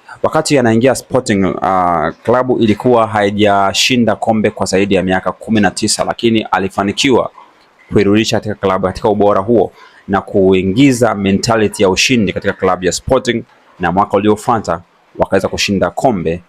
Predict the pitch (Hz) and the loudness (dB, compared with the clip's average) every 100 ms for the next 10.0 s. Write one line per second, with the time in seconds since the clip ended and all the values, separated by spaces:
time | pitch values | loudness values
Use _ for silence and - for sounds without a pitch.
0 | _ - 92 92 87 85 90 101 98 87 | _ -4 -2 -2 -2 -4 -2 -2 0 -2
1 | 87 80 80 78 - _ _ - - 87 | -4 -2 0 -2 -4 _ _ -6 -2 -2
2 | - - - - - _ _ - _ _ | -4 -6 -10 -20 -20 _ _ -20 _ _
3 | - - 143 139 131 113 110 - 127 117 | -8 0 2 2 2 0 0 0 0 2
4 | 110 104 117 110 - 101 101 98 104 113 | 0 -2 -2 -2 -4 -2 0 0 2 0
5 | 104 110 104 - 107 - 107 104 110 139 | 0 -2 -2 0 -2 0 0 0 2 2
6 | 123 90 - 80 71 78 - _ - _ | 2 0 -2 -2 -2 -6 -14 _ -20 _
7 | - 107 101 117 107 71 101 101 123 120 | -2 0 2 0 2 0 0 0 2 2
8 | 87 78 73 - 92 95 92 110 113 101 | 0 -2 -2 0 -2 0 2 2 0 -2
9 | - 104 - 101 101 98 110 117 107 107 | -6 -8 -2 -2 -2 0 0 2 0 -4